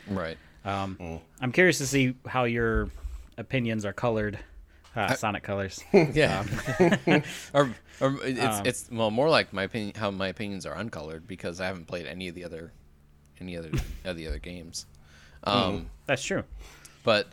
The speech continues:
Speaker 1: I mean, I s-, I'm, I, I'm definitely still enjoying it. I mean, I have, have noticed a couple more janky things the farther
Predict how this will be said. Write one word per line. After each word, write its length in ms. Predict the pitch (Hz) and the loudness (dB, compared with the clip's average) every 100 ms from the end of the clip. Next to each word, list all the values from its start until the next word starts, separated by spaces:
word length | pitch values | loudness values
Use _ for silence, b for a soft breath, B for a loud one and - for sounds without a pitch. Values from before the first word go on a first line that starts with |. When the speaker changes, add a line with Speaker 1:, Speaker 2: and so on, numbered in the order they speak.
| - | -4
Speaker 1:
I 40 | |
mean, 280 | 117 131 117 | 0 0 2
I 100 | - 147 | 4 4
s-, 280 | - - - | 2 -4 -4
I'm, 240 | - 170 190 - - - - - | -4 -4 -6 -16 -20 -20 -20 -10
I, 100 | - - | -10 -6
I'm 140 | 101 | -6
definitely 720 | 107 147 151 156 120 110 110 95 - | 0 -2 0 -2 -2 -2 -2 -6 -8
still 280 | - - 123 | -6 -2 -2
enjoying 400 | 95 90 113 78 | -2 -4 -4 -6
it. 80 | - - | -12 -8
I 60 | 95 | -4
mean, 380 | 95 92 92 95 b b b b _ | -2 -4 -8 -14 b b b b _
I 160 | 113 113 | 6 6
have, 280 | 78 98 - | 2 -6 -10
have 300 | 101 123 117 | -4 -2 0
noticed 340 | 120 120 - | 2 2 0
a 60 | 110 | -4
couple 480 | 123 - 104 92 - - - | -6 -4 -6 -6 -12 -20 -14
more 400 | 101 98 101 95 | -8 -4 -2 -2
janky 440 | 90 101 95 92 | -2 -4 -4 -10
things 420 | 92 92 87 80 - | -8 -8 -8 -10 -12
the 80 | |
farther 580 | - - 98 95 92 90 | -8 0 2 2 -2 -6